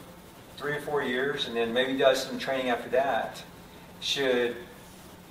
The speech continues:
be on the same level of some clerk that's trained for maybe six months. And how safe do you think it is when somebody that doesn't know what they don't know, that doesn't know that if you put them on a medicine for diabetes, you better call them in a couple weeks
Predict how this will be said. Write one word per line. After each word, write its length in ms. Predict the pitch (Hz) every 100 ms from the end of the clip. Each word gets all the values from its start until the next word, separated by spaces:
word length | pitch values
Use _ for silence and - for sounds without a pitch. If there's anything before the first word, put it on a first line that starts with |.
| - - -
be 140 | 143
on 100 | 147
the 80 | 135
same 320 | 131 156 151
level 260 | 143 143 131
of 80 | -
some 300 | - 151 139
clerk 420 | - 160 170 -
that's 140 | -
trained 260 | - 135 131
for 60 | 123
maybe 220 | 123 120
six 280 | - - 123
months. 540 | 123 - - - - - - - - - - - - - - - - -
And 100 | 123
how 240 | - - -
safe 480 | - 160 185 - -
do 100 | 135
you 100 | 135
think 340 | 143 143 135
it 100 | 120
is 400 | 135 120 110 -
when 140 | 117
somebody 380 | - 156 165 151
that 220 | 113 107
doesn't 320 | 143 156 185 147
know 200 | 143 139
what 120 | 120
they 140 | 127
don't 320 | 123 120 110
know, 400 | 110 110 95 - - - - - -
that 120 | 120
doesn't 320 | 160 - 180
know 240 | 156 165 151
that 180 | 113 - -
if 80 |
you 60 | 185
put 120 | 214
them 120 | 202
on 140 | 170 -
a 60 |
medicine 420 | - - - 143 135
for 140 | 120
diabetes, 480 | 120 - 160 165 -
you 80 | 208
better 160 | 190
call 300 | - - 175
them 100 | 175
in 60 | -
a 20 |
couple 180 | - -
weeks 540 | - 90 - - -